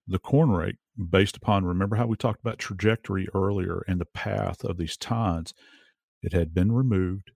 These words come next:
The individual that wielded this instrument readjusted their body in relation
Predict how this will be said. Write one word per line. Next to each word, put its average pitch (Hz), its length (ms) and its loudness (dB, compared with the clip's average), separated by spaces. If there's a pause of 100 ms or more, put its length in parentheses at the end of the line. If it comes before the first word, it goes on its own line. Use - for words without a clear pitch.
(760)
The 95 180 -2
individual 107 720 4 (560)
that 95 180 2
wielded 101 580 4
this - 180 -6
instrument 90 420 -4 (100)
readjusted 104 720 0
their 104 140 0
body 98 420 0
in 90 100 -4
relation 87 640 -2